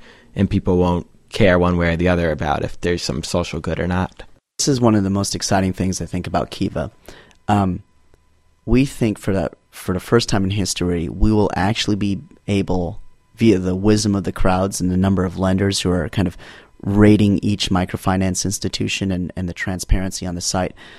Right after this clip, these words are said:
Speaker 2: we'll actually be able to bake into the financial price, um, the, the social, the social value creation. So usually social value creation, just like pollution, is just thought of as, as an externality,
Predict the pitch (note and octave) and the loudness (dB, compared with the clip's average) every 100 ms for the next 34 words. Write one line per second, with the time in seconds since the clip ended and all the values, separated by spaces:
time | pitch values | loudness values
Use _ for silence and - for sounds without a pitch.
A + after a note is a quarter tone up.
0 | - - - A2+ A2+ A#2 - A#2+ G#2+ G#2+ | -20 -20 -4 2 4 4 0 -2 0 0
1 | F#2+ F2 F2+ G2 G#2+ G#2+ A2+ G#2+ G2 G2 | -2 -4 -4 0 2 2 2 2 0 -4
2 | F#2 F2+ F2 - F#2+ F#2+ G#2+ - - C3 | -4 -4 -8 -4 -2 0 -2 -4 -2 -2
3 | C3+ D#3+ - - - - - - - G2 | -2 -2 -4 -6 -12 -20 -20 -10 0 2
4 | F#2 F2+ - G#2+ G2 F2 F#2+ - - G2+ | 2 0 -2 0 2 0 -2 -4 2 2
5 | - G2+ F#2 F2 - - - - F#2+ F2+ | 2 2 2 0 -8 -6 -2 -2 -2 -2
6 | F2 D2+ D#2+ - - - - - - - | -2 -4 -6 -8 -8 -8 -10 -12 -18 -20
7 | - - - - G#2+ G2 A2+ D3 C#3+ B2+ | -20 -20 -6 2 2 4 2 2 2 0
8 | A2+ - A2 - G#2 G2 G2 - G2 F#2 | 0 0 -2 -2 -4 -4 -6 -8 -8 -6
9 | - F#2 G2 F2 - - G#2 G2 - G2 | -8 -8 -10 -8 0 0 0 -12 -12 -10
10 | F2+ F2 - - - - - G#2+ G2+ F#2 | -10 -10 -12 -10 -10 -10 0 2 2 -2
11 | G2 F2+ - G2 F#2+ F#2+ - - - F#2+ | -4 -6 -6 -6 -2 -2 -2 -2 -2 -2
12 | F#2 F#2 F2 C#2 D#2+ | -2 -4 -4 -6 -10